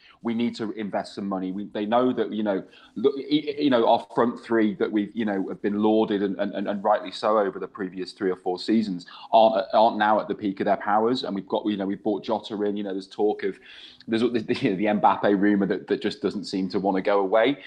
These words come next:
But, you know, it, it, for, for us to be attracting those sorts of players and for us to be achieving the things that we need to, we, it, it starts now.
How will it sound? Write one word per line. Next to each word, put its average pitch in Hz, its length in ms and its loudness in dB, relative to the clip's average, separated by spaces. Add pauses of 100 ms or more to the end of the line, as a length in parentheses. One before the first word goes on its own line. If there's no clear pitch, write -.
(220)
But, - 240 4
you 143 120 4
know, 123 200 4
it, - 460 -10
it, - 100 -10
for, 135 280 2
for 143 200 4
us 143 140 2
to 139 120 -4
be 127 120 4
attracting 120 480 -2
those 107 240 0
sorts 101 240 -2
of 110 120 -12
players 107 400 2
and 98 200 -6
for 104 160 -2
us 110 140 -4
to 120 140 -4
be 101 160 0
achieving 107 400 -2
the 98 80 -6
things 98 240 -6
that 92 80 -8
we 95 80 -4
need 104 160 -4
to, 104 80 -6
we, 92 140 -4
it, 95 220 -12
it 117 140 -10
starts 120 460 4
now. 92 420 0